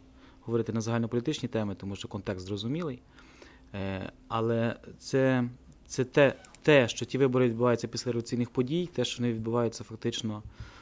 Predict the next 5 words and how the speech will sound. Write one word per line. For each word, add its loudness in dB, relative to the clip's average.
в, -2
е, 0
момент, 2
коли 4
існує 0